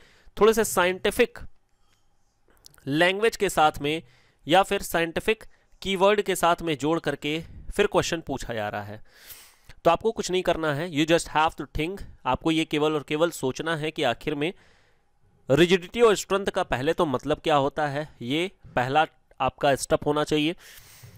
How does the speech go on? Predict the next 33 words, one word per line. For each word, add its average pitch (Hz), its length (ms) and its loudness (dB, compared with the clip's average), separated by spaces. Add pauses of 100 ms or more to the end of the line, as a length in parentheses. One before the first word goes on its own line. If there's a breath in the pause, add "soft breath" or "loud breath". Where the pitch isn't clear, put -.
(180 loud breath)
सेकंड 240 320 0
स्टेप - 260 0
होना 185 180 2
चाहिए 190 260 4
कि 202 120 -2
आपने 151 580 0 (300)
इस 190 160 0
rigidity 165 520 2 (140)
and 170 260 -2
strength 190 420 -2
से 175 160 2
रिलेटेड 156 540 -2
क्या 165 160 2
कोई 156 180 0
चीज़ 156 240 -4
पढ़ी 127 360 -2
है 165 260 -2 (120)
या 156 260 2 (180)
नहीं 131 240 0
पढ़ी 101 260 -4
है। 101 200 -10 (920 soft breath)
और 196 120 4
उसके 226 160 -2
बाद 214 200 2
से 208 120 0
आपको 202 480 4 (100)
जितने 208 320 2
भी 208 160 2
आपने, 151 360 2 (220)
जहाँ 175 400 2
पर 170 120 2
भी 180 240 0
आपने 147 420 0